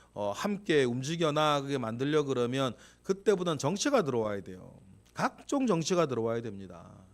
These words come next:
그런데 여러분, 사-, 우리의 삶이 정치로 되겠습니까? 정치로 된다 그러면 나라가 이렇게 혼란스럽겠어요. 정치로 된다 그러면요, 시간이 지나고 나면 정치가 낳은 결과들로,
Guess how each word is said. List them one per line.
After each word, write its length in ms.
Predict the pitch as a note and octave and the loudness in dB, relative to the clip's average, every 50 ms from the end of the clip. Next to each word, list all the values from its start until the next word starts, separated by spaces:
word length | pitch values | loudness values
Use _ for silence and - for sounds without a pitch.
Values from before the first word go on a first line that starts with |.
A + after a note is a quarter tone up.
| - _ _ - | -20 _ _ -4
그런데 320 | - C#3 D3 D3 C#3+ C#3 | 0 0 0 2 2 0
여러분, 420 | C3+ C3 B2+ C3 C3 C3 A#2+ A2 - - - - - - _ _ - | 0 0 0 0 0 -2 -2 -4 -8 -12 -20 -20 -20 -20 _ _ -14
사-, 240 | - - - D3 C3 | -10 -2 0 2 2
우리의 460 | C3 C3 C3 D#3+ D#3+ D#3+ D#3 D3+ D3 | 2 2 4 4 6 6 6 4 2
삶이 480 | D3 D3 C3 B2+ B2+ B2+ C#3 C3+ A#2+ | -2 -2 -2 -2 -2 -2 -4 -4 -4
정치로 460 | - - C#3+ F3 F3+ - - G3+ F3+ C#3 | -2 -2 -2 -2 -2 -2 -2 -2 0 0
되겠습니까? 880 | A2 G#2+ A2+ B2+ - - D#3 D#3+ F3+ - - - G#2 G2 G2 G2+ G2 G2 G2+ - _ _ - - - _ _ - | -2 -2 -4 -4 -6 -6 -8 -8 -8 -10 -10 -12 -12 -12 -14 -16 -18 -20 -20 -20 _ _ -20 -20 -20 _ _ -2
정치로 520 | - D3+ F3 G3 G#3 F#3+ - G#3+ G3+ F#3+ | 0 0 2 0 0 0 2 2 4 4
된다 320 | F3 F3 F3 F3 E3+ D#3+ | 2 0 0 0 0 0
그러면 360 | D3+ D3 C#3+ C#3 C#3 C#3 C3 B2 | 0 0 0 0 0 0 0 2
나라가 360 | C3 D3+ F3+ F#3 E3+ D#3 D3 | 2 2 2 2 2 2 2
이렇게 180 | D3+ D3 C#3 | 2 2 2
혼란스럽겠어요. 1000 | C#3+ C3+ C#3+ D#3+ E3+ F3+ F3 F#3+ F#3+ F3 - C3+ A2+ - - G2 F#2 F#2 F2+ F2+ F#2 - - - - - - - - _ _ _ - - _ - | 2 2 4 2 2 0 0 -2 -2 -2 -2 -6 -8 -6 -8 -10 -10 -10 -14 -18 -20 -20 -20 -20 -20 -20 -20 -20 -20 _ _ _ -20 -20 _ -4
정치로 480 | - C#3+ D#3+ F#3 F3+ - A3 G3 F#3+ | 0 0 0 0 0 0 2 4 4
된다 280 | F3+ F3 F3 E3+ D#3+ D#3 | 2 2 0 0 -2 0
그러면요, 840 | D3 D3 C#3+ C#3+ C#3 C#3 C3+ C3+ C#3+ E3 D#3 C3+ A2 G2 F#2+ F#2 F#2 - - _ _ _ _ _ - _ _ _ _ _ _ _ _ _ _ _ - | 0 0 -2 0 -2 -2 -4 -4 -4 -4 -4 -6 -8 -8 -12 -16 -18 -20 -20 _ _ _ _ _ -20 _ _ _ _ _ _ _ _ _ _ _ -16
시간이 500 | - - - B3 A3+ A3+ G#3 G3+ G3 F3+ | -12 -6 -4 2 6 6 6 6 6 2
지나고 400 | D3+ D3+ D3 D3 C#3+ D3 C#3+ D3 | 0 0 0 2 2 2 0 0
나면 640 | C#3+ C3+ B2+ B2+ C3+ C#3 C3+ C3+ B2 A2 G#2+ G#2+ - | 0 0 0 0 0 0 0 0 -2 -4 -8 -10 -6
정치가 560 | - C#3 D3 F3 F3+ E3+ - - F#3+ G3 E3+ | -4 -2 -2 -2 -2 -4 -4 -4 -4 -4 -2
낳은 320 | E3 D#3+ D#3 D3+ C#3+ C3+ | 0 2 0 0 0 -4
결과들로, 1000 | - - C#3+ D3 D3 D3+ D#3 D3+ C#3+ C#3+ C3+ C3 C3 C3 C3 B2 A#2+ A2 G2+ F#2 | -4 -2 -2 0 2 2 0 0 0 -2 -2 -2 -2 -2 0 0 -2 -2 -4 -10